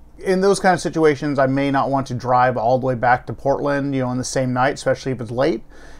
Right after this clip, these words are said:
And maybe I want to stay at a friend's house or something like that. Or maybe if it's the end of the week, maybe I just want to drive over to the coast and stay there for a couple days.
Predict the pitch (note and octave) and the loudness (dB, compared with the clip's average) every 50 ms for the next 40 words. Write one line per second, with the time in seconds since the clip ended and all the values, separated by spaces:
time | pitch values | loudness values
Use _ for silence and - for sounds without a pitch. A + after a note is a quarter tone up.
0 | - - - G3 G3+ F#3+ F#3+ F3+ F3 F3 E3 E3 D#3+ D#3 C3+ - - C#3+ C3+ C3+ | -4 0 2 4 4 4 4 6 8 8 8 6 4 0 -2 -2 0 0 0 0
1 | A#2+ - - C3+ C3 B2+ - C3 B2 A#2 - B2+ A#2 - B2+ B2+ C3+ C3+ B2 A#2+ | 0 0 0 0 0 0 0 0 0 0 0 -4 -6 -6 -4 -4 -2 -2 0 4
2 | C3 C3 C#3+ D#3 D3 - C#3+ C#3+ D3 D3 D3+ C3+ C#3 C3+ C#3+ C#3 C#3+ C#3 B2 C3 | 6 6 6 6 6 2 2 4 4 4 4 4 2 0 0 0 0 -2 -2 -4
3 | - - - C#3 C3 B2+ B2+ B2 C#3+ C#3 - - - - - B2 B2 B2+ C3 C3 | -6 -6 -4 -2 -2 -2 0 0 2 0 0 0 -4 -6 -6 -4 -2 0 0 0
4 | C3 - - C3 B2+ A#2+ B2 B2+ B2+ B2+ B2 C3+ C3 A#2+ C3+ C3+ B2 C3+ - F3+ | 0 0 -2 -4 -2 0 2 2 2 4 4 2 2 2 0 -2 -4 0 2 2
5 | F3+ F#3+ - - - - C3+ - - - C#3 C#3 C#3+ D#3+ F3 F#3+ F3+ - C3+ A#2+ | 2 2 2 -2 -4 -6 -6 -6 -4 -2 0 2 2 2 2 2 2 0 0 0
6 | A2 B2+ G#2+ A#2 A2+ A2+ A2 G#2+ A2 - - | 0 -2 -4 -4 -4 -6 -6 -8 -10 -12 -14